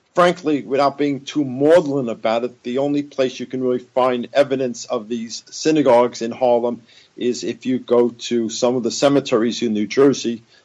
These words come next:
like where my, uh, grandparents and parents are buried in Lodi, New Jersey. If you go there, there's a whole section and you see the names of these congregations that, uh,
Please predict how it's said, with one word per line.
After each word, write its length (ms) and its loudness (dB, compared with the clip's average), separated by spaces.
like 260 2
where 220 2
my, 460 -2
uh, 240 -2
grandparents 640 0
and 120 -8
parents 380 4
are 60 0
buried 440 2
in 220 -2
Lodi, 380 4
New 160 -2
Jersey. 520 -2
If 80 -8
you 60 -4
go 260 6
there, 240 6
there's 180 2
a 60 2
whole 220 4
section 520 0
and 120 -4
you 80 -4
see 240 -4
the 100 -2
names 500 -2
of 160 -4
these 220 -4
congregations 840 0
that, 400 4
uh, 220 2